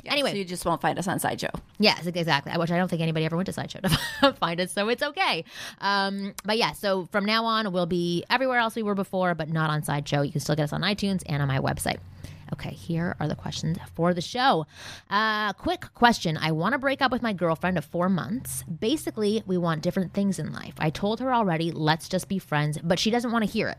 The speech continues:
Speaker 2: How do I let her know, explain, so she gets it and understands it and lets it go?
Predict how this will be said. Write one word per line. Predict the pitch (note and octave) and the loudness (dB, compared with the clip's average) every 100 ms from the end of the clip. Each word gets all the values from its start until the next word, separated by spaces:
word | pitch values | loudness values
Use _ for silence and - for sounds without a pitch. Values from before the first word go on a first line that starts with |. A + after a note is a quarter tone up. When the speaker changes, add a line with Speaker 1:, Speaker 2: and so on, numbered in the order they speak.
| - - - - - _ _ - - | -12 -20 -20 -20 -20 _ _ -18 2
Speaker 2:
How | B3+ | 2
do | E4 | 4
I | D#4 | 2
let | B3 A3+ | 0 2
her | A3+ | 2
know, | F3 E3 - | 2 2 0
explain, | - - - A#3 A3+ D#3 D3+ F3 | -4 -6 -6 2 4 4 2 0
so | - | -2
she | F#3 - | -2 0
gets | E3 F3+ F3 G#3+ | 0 2 2 0
it | G#3+ | 0
and | E3+ | 0
understands | - D3+ D3 C#3 - - - D3 C#3+ C#3+ | 0 0 0 -4 -8 -6 0 0 0 -2
it | - - - - - - | -6 -10 -14 -16 -16 -4
and | E3 D#3 | 0 2
lets | D3 C#3 - | 0 -2 -4
it | F3+ C#3+ | -4 -4
go? | C#3+ - - | -4 -4 -8